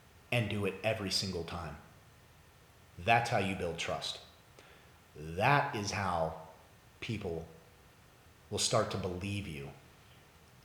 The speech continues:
And then they will stop holding you accountable because they don't have to. They're not gonna be looking over your shoulder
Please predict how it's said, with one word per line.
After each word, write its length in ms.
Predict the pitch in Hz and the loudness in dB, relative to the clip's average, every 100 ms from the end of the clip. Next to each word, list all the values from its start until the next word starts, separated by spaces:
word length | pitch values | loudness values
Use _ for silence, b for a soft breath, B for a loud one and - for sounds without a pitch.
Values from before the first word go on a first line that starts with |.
| - | -10
And 180 | 95 92 | -4 0
then 180 | 104 98 | 0 0
they 120 | 107 | 0
will 160 | 104 | 0
stop 460 | 104 - 127 127 - | 0 2 2 0 -2
holding 400 | - - - 92 | -4 -4 -2 -4
you 140 | 85 | -4
accountable 420 | 80 - 82 78 80 | -6 -6 -6 -4 -6
because 320 | 92 107 101 | -6 -4 -2
they 120 | 104 | -2
don't 240 | 104 107 | 0 -2
have 340 | - - 110 - | -2 -2 -2 -2
to. 120 | - | -4
They're 180 | 80 85 | -6 -4
not 180 | 101 104 | -4 -2
gonna 140 | 113 | -2
be 160 | 104 101 | -2 -2
looking 300 | 104 117 110 | -2 -2 -2
over 240 | 104 101 95 | -2 -2 -2
your 140 | 92 | 0
shoulder 560 | 92 - 113 98 85 | 2 4 4 2 -2